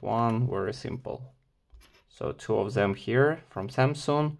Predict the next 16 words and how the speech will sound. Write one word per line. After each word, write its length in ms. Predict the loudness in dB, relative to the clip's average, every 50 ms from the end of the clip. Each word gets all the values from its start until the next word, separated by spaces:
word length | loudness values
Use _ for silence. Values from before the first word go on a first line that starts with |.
| _ _ _ _ _ _ -4 -4 -4 -4 -6 -16 _ -6
will 220 | 0 2 2 4
be 160 | 8 8 8
replaced 600 | 8 8 6 4 2 4 6 6 6 6 6 6
by 160 | 6 6 4
good 400 | 4 4 4 4 4 4 4 4
ram. 440 | 6 8 8 10 8 6 4 0 -6 -10 -14 -20 -20 -20 _ _ _ -20 -14
So 400 | -6 0 2 4 6 6 6 6
let's 500 | 6 6 4 2 -2 -10 -12 -12 -12 -8 -2
open 260 | 2 2 2 4 2
it 140 | 2 6 8
up 240 | 8 6 6 4 0
first. 440 | 2 2 2 2 0 -4 -12 -18 -20 -20 _ _ _ _ _ _ _ _ _ _ _ _ _ _ _ _ _ _ _ _ _ -6 -6 -6 -6 -8 -20 -20 -20 _ _ _ _ _ _ _ _ _ _ _ -20 _ _ -14 -8
All 140 | -4 -2 0
right, 220 | 2 4 2 2
it's 180 | 0 -2 -4 -4
actually 400 | -4 -4 -2 0 0 0 0